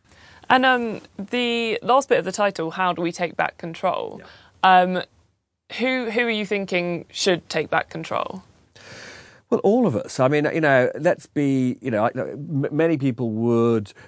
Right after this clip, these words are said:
Speaker 2: um, I, I'm sure, see me as part of this sort of hated elite which have been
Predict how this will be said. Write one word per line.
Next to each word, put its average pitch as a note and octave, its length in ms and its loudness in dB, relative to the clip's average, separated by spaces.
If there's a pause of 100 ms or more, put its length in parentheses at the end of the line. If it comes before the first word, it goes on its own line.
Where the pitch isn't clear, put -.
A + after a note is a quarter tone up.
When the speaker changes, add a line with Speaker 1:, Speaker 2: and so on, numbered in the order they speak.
(260)
Speaker 2:
um, A2 800 2 (400)
I, - 220 -10
I'm A2+ 160 -2
sure, A2+ 640 0 (260)
see B2+ 480 -2
me A2 340 0
as G2+ 140 -6
part G#2 340 -2
of F#2+ 180 -8
this G#2 160 -4
sort G2+ 220 -6
of G#2 100 -10
hated A2+ 460 -2
elite G#2+ 380 0
which G2+ 200 -8
have F#2+ 180 -8
been G2+ 400 -4